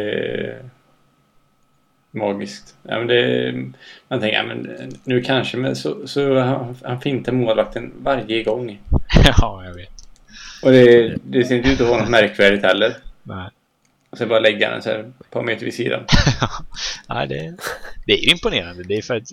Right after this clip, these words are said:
Speaker 2: det är ju, det finns ju olika sorters straffar och
Speaker 1: Mm.
Speaker 2: vissa är ju,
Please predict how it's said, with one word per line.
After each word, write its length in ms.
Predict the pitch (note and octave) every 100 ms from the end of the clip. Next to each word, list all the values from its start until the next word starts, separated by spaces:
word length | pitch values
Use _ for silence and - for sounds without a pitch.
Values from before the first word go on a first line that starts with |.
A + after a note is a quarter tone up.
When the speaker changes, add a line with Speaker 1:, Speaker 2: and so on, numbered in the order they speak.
| -
Speaker 2:
det 100 | B2
är 140 | A#2+ A#2+ B2+ C3
ju, 220 | B2 B2+ - - -
det 80 | B2
finns 180 | B2 A#2+
ju 40 |
olika 500 | C3 A2 - C#3 B2+
sorters 420 | A#2 B2+ - B2 -
straffar 460 | - C3 - -
och 220 | G#2 G2 - _ _ _ _
Speaker 1:
Mm. 360 | C3 A#2+ G#2 G2
Speaker 2:
vissa 280 | A#2 - C3
är 100 | A#2
ju, 440 | A2 A2 G#2 G2+